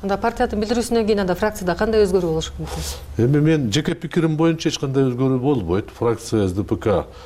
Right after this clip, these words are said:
Speaker 2: партиядан ажырап кетет.
Speaker 1: Мгм.
Speaker 2: Анан кимиси тезирээк съезд өткөрсө, ошону сутат да.
Speaker 1: Иса Өмүркулов айткандай, ошо партия катарында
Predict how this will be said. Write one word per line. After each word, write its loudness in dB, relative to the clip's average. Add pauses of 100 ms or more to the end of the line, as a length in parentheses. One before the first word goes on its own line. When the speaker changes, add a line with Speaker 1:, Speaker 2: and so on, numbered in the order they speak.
(200)
Speaker 2:
партиядан 0
ажырап 0
кетет. -2 (380)
Speaker 1:
Мгм. -8
Speaker 2:
Анан 2 (160)
кимиси 2 (160)
тезирээк 2
съезд 0
өткөрсө, -2
ошону -2
сутат -10 (100)
да. -8 (640)
Speaker 1:
Иса 0
Өмүркулов 0
айткандай, 2
ошо 0
партия 0
катарында 0